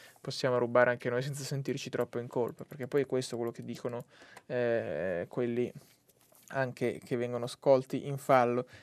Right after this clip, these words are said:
E dai tempi di Mani Pulite, eh, cioè quando durante Mani Pulite il pool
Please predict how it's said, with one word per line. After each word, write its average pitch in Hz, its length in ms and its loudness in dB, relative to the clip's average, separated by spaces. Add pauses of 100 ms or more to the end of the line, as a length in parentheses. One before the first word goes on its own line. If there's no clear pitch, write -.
(120)
E 139 60 -6
dai 131 160 4
tempi 139 280 0
di 131 100 2
Mani 135 220 4
Pulite, 151 600 4 (400)
eh, 117 600 0
cioè - 160 -10
quando 151 300 6
durante 139 300 6
Mani 139 200 2
Pulite 139 380 2
il 123 320 4
pool 139 580 4